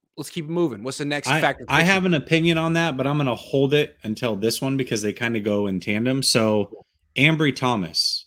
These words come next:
Speaker 2: is he on the roster bubble?
Speaker 1: Hell yeah. I think Kyle Shanahan essentially said it. Someone said, "What do you wanna see from Ambry?"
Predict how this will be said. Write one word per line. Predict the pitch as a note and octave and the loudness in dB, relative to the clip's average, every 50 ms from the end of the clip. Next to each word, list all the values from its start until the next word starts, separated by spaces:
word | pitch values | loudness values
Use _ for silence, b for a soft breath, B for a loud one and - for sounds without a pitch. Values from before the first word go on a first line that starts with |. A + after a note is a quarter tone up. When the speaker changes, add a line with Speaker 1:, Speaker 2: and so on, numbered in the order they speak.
| _ - | _ -8
Speaker 2:
is | G2 - - | -4 -4 -2
he | - - B2+ B2 | 0 2 2 2
on | A2 F#2+ F2 | 2 0 -2
the | E2+ E2 | -4 -4
roster | E2 D#2 D#2 - - - E2 | -4 -6 -6 -6 -8 -8 -8
bubble? | D#2 D#2+ D#2 - - F#2 - - _ _ _ _ - - - - - _ _ _ _ _ _ _ _ _ _ _ _ _ _ _ _ _ - - | -8 -10 -10 -12 -14 -16 -20 -20 _ _ _ _ -20 -20 -20 -20 -20 _ _ _ _ _ _ _ _ _ _ _ _ _ _ _ _ _ -20 -18
Speaker 1:
Hell | - - G#3+ G#3+ F#3 | -8 -4 -2 -2 -2
yeah. | A#2 A#2+ B2+ G2+ F2 C#2+ - _ _ _ _ _ _ _ _ _ _ _ _ _ _ _ _ _ A#2 | -2 -2 -4 -6 -8 -10 -16 _ _ _ _ _ _ _ _ _ _ _ _ _ _ _ _ _ -4
I | B2+ | -2
think | - - E3 C3 - | -2 -2 -4 -4 -2
Kyle | - D#3 C#3+ C#3 | -2 0 0 0
Shanahan | C3 - D3 C#3 C3+ B2+ C3 C3+ C3 | 0 -2 -4 -6 -6 -6 -6 -6 -8
essentially | A#2+ A2 - B2+ A#2+ - - A2+ G#2+ | -8 -6 -8 -8 -8 -8 -8 -10 -10
said | G#2 - A#2 A2 G2+ | -10 -8 -8 -8 -8
it. | F2 - _ _ A#2+ | -8 -12 _ _ -14
Someone | A#2+ - E3+ D3+ C#3+ | -10 -6 -6 -6 -4
said, | D3 D3 C3 | -4 -4 -2
"What | C#3 C#3+ | -2 -2
do | |
you | C#3 C#3 | -2 -4
wanna | C3+ B2+ | -6 -6
see | B2 C#3 C3 | -6 -8 -8
from | A#2+ A#2+ A2 | -8 -8 -8
Ambry?" | B2 B2 A2 G#2 F#2 | -6 -6 -8 -10 -12